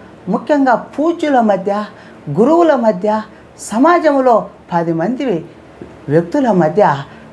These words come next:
తక్కువగా మాట్లాడడం, ఇతరులకు ఎక్కువ హితాన్ని కలిగించే పనులు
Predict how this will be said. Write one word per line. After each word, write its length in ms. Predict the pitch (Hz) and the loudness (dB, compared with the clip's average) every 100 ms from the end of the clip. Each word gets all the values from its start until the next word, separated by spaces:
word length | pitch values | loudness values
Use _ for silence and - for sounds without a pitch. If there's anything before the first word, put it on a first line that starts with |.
| - 262 | -6 -4
తక్కువగా 500 | 285 359 370 349 302 | -2 0 2 2 2
మాట్లాడడం, 800 | 240 196 - 240 220 202 196 185 - - - - - | 0 -2 -2 0 2 2 -2 -4 -14 -20 -20 -16 -4
ఇతరులకు 800 | 233 349 359 330 302 262 196 175 - _ | -2 2 2 2 2 2 0 -2 -8 _
ఎక్కువ 580 | 156 143 156 151 - 285 233 160 170 214 - - - | -8 -6 -6 -8 -4 -2 0 0 0 -2 -8 -18 -12
హితాన్ని 580 | - 233 233 339 359 349 | -4 -2 2 2 2 0
కలిగించే 1000 | 349 269 262 233 214 185 226 233 202 135 - - - - - | -2 -2 -2 -4 -6 -2 0 2 0 -2 -8 -20 -20 -18 -6
పనులు 320 | 156 190 240 | -4 -2 -4